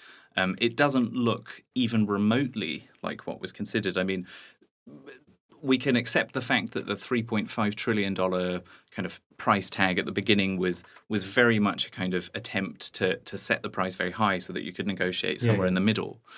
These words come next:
Speaker 1: Um, but what we've got here is, is an example of the Democrats, again, and I,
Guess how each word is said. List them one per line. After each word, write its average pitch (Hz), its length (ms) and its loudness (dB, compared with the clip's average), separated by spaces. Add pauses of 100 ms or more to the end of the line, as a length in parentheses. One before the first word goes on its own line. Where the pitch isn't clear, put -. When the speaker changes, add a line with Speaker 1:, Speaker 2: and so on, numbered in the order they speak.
(300)
Speaker 1:
Um, 98 360 0 (200)
but 143 100 0
what 180 160 6
we've 185 160 2
got - 200 2
here 117 460 2
is, 92 280 -4 (120)
is 110 140 0
an 110 80 2
example 123 420 2
of 113 100 -2
the - 80 -4
Democrats, 131 500 2
again, 120 360 4
and 92 120 0
I, 92 100 0